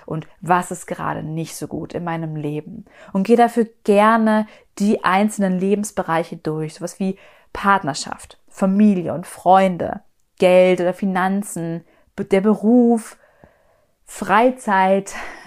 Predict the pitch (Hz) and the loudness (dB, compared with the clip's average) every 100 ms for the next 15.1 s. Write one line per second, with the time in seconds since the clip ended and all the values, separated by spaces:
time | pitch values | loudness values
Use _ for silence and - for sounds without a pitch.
0 | 190 - - 202 214 214 185 180 185 - | -12 -12 -2 0 0 -2 -4 -4 -4 -6
1 | 180 214 254 - 160 156 160 - 165 147 | 0 0 0 0 2 2 -2 -8 -2 0
2 | 160 - 151 147 151 - - _ _ - | 0 -4 -6 -6 -8 -20 -20 _ _ -20
3 | - 180 170 165 160 - - _ _ 180 | -2 2 4 4 0 -4 -20 _ _ -10
4 | 160 165 160 - - _ _ _ - - | -6 -10 -10 -14 -16 _ _ _ -20 -6
5 | 196 202 226 214 _ 196 208 196 214 214 | -4 0 -2 -4 _ -8 -4 0 2 2
6 | 254 - - - 214 254 254 - 202 214 | 0 -6 -10 -2 4 4 2 -4 0 0
7 | 208 - - 190 220 233 - 196 165 160 | 0 -4 -6 -2 0 -2 -8 -8 -2 0
8 | 175 180 190 170 180 175 180 - _ _ | 0 -2 -8 -6 -8 -8 -10 -12 _ _
9 | _ - - 190 220 220 - 196 185 190 | _ -18 0 2 2 -2 -6 -4 -4 -6
10 | - - 147 165 175 202 208 196 196 202 | -10 -12 -8 -8 -4 -4 -4 -4 -6 -6
11 | - - 190 185 190 190 - 165 165 165 | -14 -8 -4 -2 -4 -8 -8 -8 -6 -10
12 | - _ _ _ _ _ _ _ _ - | -16 _ _ _ _ _ _ _ _ 4
13 | 247 254 202 - - 196 165 143 147 - | 4 4 -8 -6 -6 -4 -6 -10 -12 -12
14 | - - 175 - - - - - - _ | -18 -16 -16 -14 -18 -20 -20 -20 -20 _
15 | _ | _